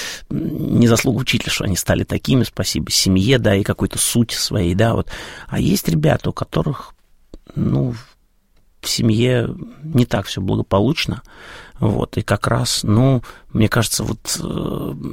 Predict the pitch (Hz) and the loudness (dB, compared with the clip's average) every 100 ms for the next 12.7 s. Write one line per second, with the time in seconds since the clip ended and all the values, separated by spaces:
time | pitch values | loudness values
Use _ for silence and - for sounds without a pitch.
0 | 57 - - 117 - - 131 110 - 131 | -8 -10 -10 -14 -14 -8 0 0 2 2
1 | 113 110 104 104 - - 98 107 - - | 4 4 2 2 0 0 2 2 0 -4
2 | - - - - 104 101 104 113 - - | -8 -10 -10 -4 0 2 2 2 -2 -4
3 | - _ - - - 113 - 98 - 92 | -20 _ -20 -4 0 0 0 -2 -2 -4
4 | - - - 104 143 - - 107 - 104 | -4 -4 0 0 0 0 0 0 -2 -2
5 | 95 - - 104 95 - - 104 - - | -2 -2 2 4 4 2 -6 -10 -6 -6
6 | - 113 - 92 - - - - - 113 | 0 0 0 -2 -6 -14 -20 -20 -6 -4
7 | - 117 - - 92 - - 87 95 92 | 0 -2 0 0 0 -2 -2 0 0 0
8 | 90 - - 95 - - - 104 - - | -2 -2 -8 -8 -8 -10 -8 -6 -6 -10
9 | - - 101 - 92 - 95 104 - 92 | -12 -6 -6 -2 -4 -4 -6 -6 -6 -4
10 | - 143 - 101 - - - - 87 - | -2 -2 -2 -2 -2 -8 -2 -2 -2 -4
11 | 90 - 98 104 131 - - - 90 - | -4 0 4 6 4 2 -2 -2 -2 0
12 | 92 - 123 131 131 - | -2 0 4 4 4 0